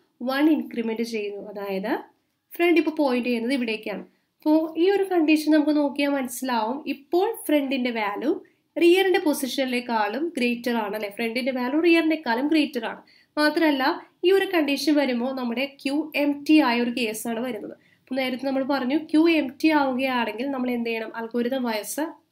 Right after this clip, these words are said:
ഫ്രണ്ടിന്റെയും റിയറിന്റെയും വാല്യൂ മൈനസ് വൺ ആയിട്ട് സെറ്റ് ചെയ്യണം. അപ്പോൾ നമ്മളിവിടെ അടുത്തൊരു കണ്ടീഷൻ ഇവിടെ എഴുതിയിട്ടുണ്ട്, if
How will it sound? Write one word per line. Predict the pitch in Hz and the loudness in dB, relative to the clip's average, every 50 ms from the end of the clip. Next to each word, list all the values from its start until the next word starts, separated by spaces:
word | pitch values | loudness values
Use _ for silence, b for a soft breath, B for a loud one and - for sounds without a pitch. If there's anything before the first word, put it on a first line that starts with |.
| - - | -10 -4
ഫ്രണ്ടിന്റെയും | 247 240 226 233 226 233 240 254 262 240 | -4 -4 -2 -2 -4 -2 -2 -2 -2 -2
റിയറിന്റെയും | 233 214 208 208 214 226 240 240 240 | -4 -4 -4 -4 -4 -4 -2 -2 -2
വാല്യൂ | 220 214 220 311 349 B B B B B B 285 294 | -2 -2 -4 -4 -6 B B B B B B 2 4
മൈനസ് | 302 302 302 311 302 - 311 294 | 6 6 6 4 2 2 2 2
വൺ | 262 226 208 | 2 0 -2
ആയിട്ട് | 196 202 269 277 - | -4 -6 -6 -2 0
സെറ്റ് | 349 302 311 262 | 0 0 0 -2
ചെയ്യണം. | 214 - - - _ _ _ _ _ _ | -8 -8 -10 -12 _ _ _ _ _ _
അപ്പോൾ | _ 233 233 233 | _ -6 -4 -4
നമ്മളിവിടെ | 233 226 233 240 233 233 240 226 | -4 -2 -2 -2 -2 0 -2 -2
അടുത്തൊരു | 214 - - 254 262 269 269 269 | -4 -4 -6 -6 -6 -4 -4 -4
കണ്ടീഷൻ | 254 233 226 233 233 - 262 | -4 -4 -4 -4 -4 -4 -4
ഇവിടെ | 247 254 247 | -4 -2 -4
എഴുതിയിട്ടുണ്ട്, | 233 226 226 226 226 233 214 202 208 233 233 - _ - 285 277 240 | -4 -4 -4 -6 -6 -6 -8 -6 -8 -8 -8 -10 _ -4 -2 -2 0
if | 226 294 330 | 0 -2 -2